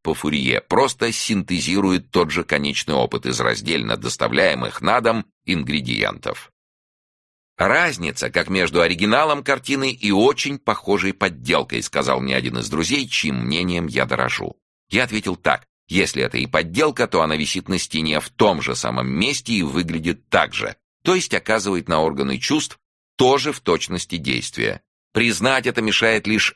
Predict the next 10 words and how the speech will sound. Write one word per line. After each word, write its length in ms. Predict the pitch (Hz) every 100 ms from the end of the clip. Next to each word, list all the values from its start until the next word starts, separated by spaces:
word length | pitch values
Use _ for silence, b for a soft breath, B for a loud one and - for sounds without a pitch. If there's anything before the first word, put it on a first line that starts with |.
| _
эго, 540 | 131 127 107 76 55
желающее 580 | - 78 76 69 - 67
непременно 560 | 71 80 76 69 65 62
обладать 500 | 67 73 92 90 -
оригиналом. 680 | 95 80 80 73 60 60 62
Хочешь 480 | - 147 - 64
быть 260 | 60 82 -
счастлив, 640 | - - 156 - 131 127 -
тщеславный 720 | - - 131 - 117 101 104
человек, 460 | - 98 98 98